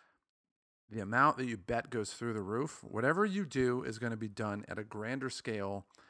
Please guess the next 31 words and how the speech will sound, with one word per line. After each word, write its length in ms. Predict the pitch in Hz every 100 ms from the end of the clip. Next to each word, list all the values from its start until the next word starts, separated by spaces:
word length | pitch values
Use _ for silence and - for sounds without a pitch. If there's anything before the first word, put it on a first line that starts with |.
| _ _ -
than 480 | 117 104 101 98 98 _
is 260 | 120 110 98
normally 400 | 104 101 92 98
possible. 600 | - 127 127 - 85 69
So 180 | - 110
if 160 | 101 127
you're 80 |
gonna 160 | 120 143
move 240 | 139 135 120
up 260 | - 180 -
the 100 | 131
social 400 | - 120 - 117
ladder, 340 | 113 104 104
you're 160 | 104 101
gonna 140 | 110
move 200 | 110 107 101
up 260 | 117 113 -
faster 540 | - 120 135 - 151
and 100 | 139
quicker 300 | - 127 117
now 460 | 107 104 92 90 - - _ _ _ _
than 160 | 113 113
you 80 | 107
had 400 | 98 98 92 90
in 220 | 98 92
the 60 |
past. 520 | 85 117 87 62 - - _ - _ _ _ _
And 440 | 110 117 110 107 98 -
unfortunately 640 | 110 156 180 - 180 175
for 160 | - 131
people, 540 | 143 135 139 131 -